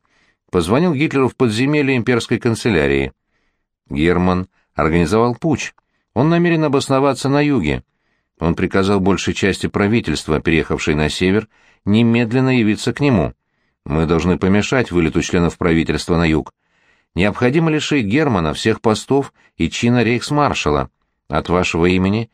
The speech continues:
я уже поручил генерал-фельдмаршалу Грейму командовать воздушными силами». «Он не генерал-фельдмаршал», сварливо заметил Гитлер. Это было единственное, что он нашелся возразить.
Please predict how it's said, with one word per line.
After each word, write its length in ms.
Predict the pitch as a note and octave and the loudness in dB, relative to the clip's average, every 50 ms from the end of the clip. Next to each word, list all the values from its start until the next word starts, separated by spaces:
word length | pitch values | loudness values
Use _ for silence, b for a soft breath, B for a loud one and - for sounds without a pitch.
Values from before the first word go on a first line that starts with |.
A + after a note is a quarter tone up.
| b b b b b b - | b b b b b b -2
я 160 | - C3 F3+ | 0 0 2
уже 180 | F3+ D#3+ F#3 - | 2 2 0 0
поручил 460 | - E3+ F3 E3 - - B2 G2 E2 | 0 0 0 0 0 0 2 2 2
генерал-фельдмаршалу 1000 | D#2+ F#2+ G#2 A2 A#2 G2 - - A2+ G2+ F#2+ G2+ G#2+ G2 F2+ - - - F#2 F#2 F2+ | 2 2 2 2 2 0 0 -2 -2 0 2 2 2 2 0 0 -2 0 0 0 2
Грейму 500 | F2+ B2 D3 C3+ A2 F2+ D2 C2 - _ _ _ _ _ _ _ _ _ _ _ | 2 2 2 2 0 0 -2 -4 -8 _ _ _ _ _ _ _ _ _ _ _
командовать 600 | - B2 B2+ C#3 C#3+ C#3+ C#3 B2 B2+ C3 A#2+ - | -2 0 0 2 2 0 0 0 0 0 0 2
воздушными 560 | A#2+ A#2 G#2 G#2 A#2 G#2+ - - G#2+ G2+ G2+ | 2 2 2 2 0 0 2 2 2 2 2
силами». 580 | F2+ - - E2 D#2 C#2+ C#2+ C#2 C#2 C2+ C2 - _ _ _ _ _ _ _ _ _ _ _ _ | 0 0 -2 0 0 0 0 0 -2 -4 -6 -8 _ _ _ _ _ _ _ _ _ _ _ _
«Он 260 | - C2+ C#2+ D#2 D#2 | -6 -4 -2 0 2
не 140 | E2 E2+ D#2+ | 2 2 2
генерал-фельдмаршал», 1120 | D2+ F2+ F#2 F#2+ F#2+ A2 G#2 - - C3+ B2+ C#3+ E3 F3+ F3 C#3+ G2 - - D2 C2+ B1+ - _ _ _ _ _ _ _ | 2 2 2 2 2 0 0 -2 -2 -4 -2 -2 -2 -2 -2 -2 -2 -4 -4 -4 -4 -6 -8 _ _ _ _ _ _ _
сварливо 560 | - - - F2+ F#2 F2+ F2 E2+ E2 D#2+ D#2+ | -14 -4 -2 0 2 2 4 2 2 2 2
заметил 520 | D2+ E2 F2+ F2 E2+ D#2+ D2+ - - E2+ D#2+ | 2 0 0 0 0 -2 -2 -2 -2 -2 0
Гитлер. 420 | D#2 D#2 D2+ B1+ C2+ C#2 C2 - - _ _ _ _ _ _ _ _ _ _ | 0 0 0 0 0 -2 -2 -4 -6 _ _ _ _ _ _ _ _ _ _
Это 260 | - C#2+ C#2+ - - D2+ | -8 -8 -6 -4 -4 -2
было 200 | D2 E2+ E2 E2 | 0 0 2 2
единственное, 640 | E2+ F2+ G#2+ A2 A2 G2+ E2 C#2+ - - E2+ D#2 C#2+ | 2 0 0 0 0 0 -2 -2 -2 -4 -4 -2 -2
что 180 | - - - | -2 -2 -2
он 100 | D#2 D2 | -2 0
нашелся 440 | D2+ D2+ D2 - E2 D2+ C#2 - D#2 | 0 -2 -2 0 -2 -2 -2 -2 -2
возразить. 600 | C#2+ D2 C2+ C#2+ D2+ D#2 D2+ D2 D2 C#2 - - | -2 -2 0 0 0 0 0 0 -2 -4 -6 -8